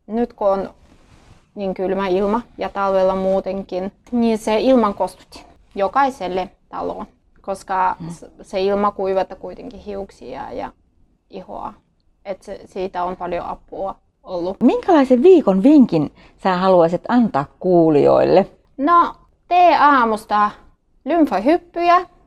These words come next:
Speaker 1: Sen jälkeen juo kaksi lasillista vettä,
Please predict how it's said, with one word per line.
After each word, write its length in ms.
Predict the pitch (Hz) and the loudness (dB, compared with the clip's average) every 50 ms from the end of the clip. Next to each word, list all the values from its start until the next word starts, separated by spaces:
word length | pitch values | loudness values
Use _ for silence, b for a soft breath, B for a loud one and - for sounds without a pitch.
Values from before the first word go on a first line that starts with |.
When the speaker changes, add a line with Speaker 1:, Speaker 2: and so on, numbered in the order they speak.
| _ _ _ _ _ _ _ _ _ _ _ _ _ _ _ | _ _ _ _ _ _ _ _ _ _ _ _ _ _ _
Speaker 1:
Sen 320 | _ - 294 302 302 277 | _ 0 2 4 4 4
jälkeen 500 | 254 233 220 220 220 214 - 208 214 214 | 4 4 4 2 2 -2 -2 -2 0 2
juo 240 | 226 233 226 202 202 | 4 4 4 4 2
kaksi 400 | - 247 247 247 - - - 196 | 2 -2 -4 -4 -4 -6 -4 0
lasillista 840 | 180 180 180 202 - - 180 170 165 180 185 - - _ 180 185 190 | 2 2 2 0 -2 -4 -4 -2 -2 -2 -4 -6 -10 _ -10 -8 -4
vettä, 560 | - 254 302 302 - _ _ _ 233 240 247 | 0 0 0 0 -2 _ _ _ -2 -2 -2